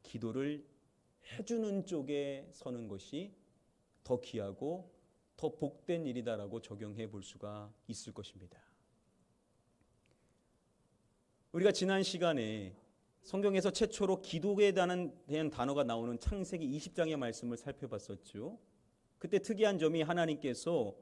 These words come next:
아비멜렉에게 아브라함과 관련한 이야기를 먼저 말씀해 주시는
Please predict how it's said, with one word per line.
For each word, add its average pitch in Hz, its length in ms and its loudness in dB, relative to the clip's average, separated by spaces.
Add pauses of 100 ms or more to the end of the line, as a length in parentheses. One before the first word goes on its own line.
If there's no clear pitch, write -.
(460)
아비멜렉에게 147 1300 2 (440)
아브라함과 190 880 4
관련한 131 680 2
이야기를 120 800 -2 (360)
먼저 117 440 -2
말씀해 160 580 -2
주시는 135 600 -4